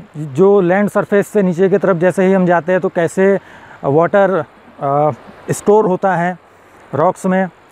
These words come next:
किस तरीके के rocks में ज़्यादा store होगा, कब, आ, किस belt में कम store होगा। और इसी के साथ में दूसरा होता है जियोलॉजी के perspective से डिस्ट्रीब्यूशन, है ना।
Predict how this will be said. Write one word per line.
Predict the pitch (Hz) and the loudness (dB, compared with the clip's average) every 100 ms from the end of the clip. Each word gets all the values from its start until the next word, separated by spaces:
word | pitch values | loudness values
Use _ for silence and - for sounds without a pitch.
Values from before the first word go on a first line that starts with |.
| - | -4
किस | 185 170 | -2 0
तरीके | 190 180 175 | 0 0 0
के | 180 | 0
rocks | 175 - | 0 -2
में | 185 | -4
ज़्यादा | 165 151 180 | -2 0 0
store | 170 175 170 | -2 0 0
होगा, | 160 165 | 0 -2
कब, | - 175 143 - - - - - | -2 -4 -4 -10 -20 -20 -20 -10
आ, | 139 139 - - 139 - | -6 -6 -6 -14 -6 -2
किस | 151 | 0
belt | 151 160 175 | 0 0 -2
में | 175 | -2
कम | - 180 185 | -2 -2 -2
store | 196 - 170 | -6 -2 0
होगा। | 151 147 151 135 - - - - - - | 0 0 -2 -6 -18 -20 -20 -20 -18 -4
और | 202 233 143 104 _ _ - _ - | 2 2 0 -8 _ _ -20 _ -4
इसी | 190 254 | 0 2
के | 247 | 2
साथ | 214 208 | 2 0
में | 175 139 110 _ _ _ - - - - - - 147 | -2 -6 -10 _ _ _ -20 -20 -20 -20 -20 -10 -2
दूसरा | 165 240 247 | 0 2 2
होता | 214 214 220 | 2 2 0
है | 214 | 0
जियोलॉजी | 190 202 208 240 | 0 2 2 2
के | 247 | 0
perspective | 226 214 220 196 208 175 | 0 -2 -2 -2 0 0
से | 147 117 _ _ - - - - - - - - 160 | -2 -8 _ _ -20 -20 -20 -20 -20 -20 -20 -12 -2
डिस्ट्रीब्यूशन, | 185 - 190 165 156 123 | -2 2 0 0 -2 -2
है | 185 | -2
ना। | 233 | -2